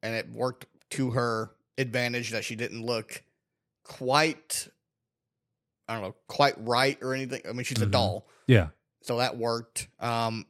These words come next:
Speaker 1: and I felt the, uh, whenever it was action and had, like, some cool, had some pretty cool kills in it.
Speaker 2: Mm-hmm.
Speaker 1: So I think those are, and then also just overall the, the tone when it, when it did humor,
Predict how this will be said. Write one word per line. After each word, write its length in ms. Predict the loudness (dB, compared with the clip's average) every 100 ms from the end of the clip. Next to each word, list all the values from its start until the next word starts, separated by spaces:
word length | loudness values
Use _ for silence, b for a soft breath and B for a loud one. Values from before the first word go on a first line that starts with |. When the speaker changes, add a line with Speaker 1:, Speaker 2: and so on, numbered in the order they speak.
| -4
Speaker 1:
and 100 | -2
I 40 | 2
felt 240 | 0 0
the, 180 | -4 -2
uh, 180 | -2 -4 _ _ _ -2
whenever 280 | 0 2 0
it 80 | -2
was 200 | -6 0
action 500 | 2 2 -2 -4 -6 _ -12
and 120 | -6
had, 220 | -2 -4 -4
like, 200 | -10 -8
some 160 | -14
cool, 260 | -10 -6 -4
had 140 | -2 -4
some 100 | -4
pretty 180 | -4 -4
cool 160 | -4 -2
kills 360 | -2 -2 -4
in 100 | -8
it. 140 | -6 -2
Speaker 2:
Mm-hmm. 340 | 0 0 -2 -4 _ _ -8
Speaker 1:
So 60 | -8
I 40 |
think 140 | -6
those 200 | -6 -6
are, 180 | -8 -10 -14 -20 _ _ _ -20 _ _ _ _ _ _ _ _ _ _ _ _ -20 _ _
and 120 | -4 -2
then 80 | -2
also 420 | -2 -2 -4 -4
just 160 | -6 -2
overall 380 | 0 2 0 0
the, 220 | -4 -10 -10
the 80 | -6
tone 320 | 0 2 2
when 100 | 0
it, 120 | -2 -6 -2
when 140 | 0
it 120 | 2
did 220 | 4 4
humor, 600 | 2 2 2 2 -2 -6